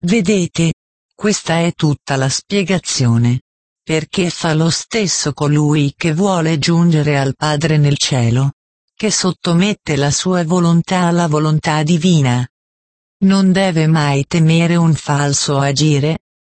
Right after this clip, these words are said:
pensare o parlare, perché come potrebbe volere lo stesso che il Signore stesso e fare comunque qualcos'altro che questo?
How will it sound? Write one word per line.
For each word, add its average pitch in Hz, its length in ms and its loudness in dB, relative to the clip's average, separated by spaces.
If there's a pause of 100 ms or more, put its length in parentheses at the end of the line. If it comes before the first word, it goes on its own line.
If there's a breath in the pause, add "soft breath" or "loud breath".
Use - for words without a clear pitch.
(160)
pensare 170 680 0
o 156 140 0
parlare, 135 760 -2 (420)
perché 160 420 -4
come 180 400 0
potrebbe 165 600 0
volere 151 500 0
lo 147 140 0
stesso - 500 -4
che 151 140 -6
il 139 140 0
Signore 156 680 0
stesso - 540 -4
e 165 100 0
fare 175 400 -2
comunque 190 640 0
qualcos'altro 143 1080 -2
che 151 200 -6
questo? 147 580 -4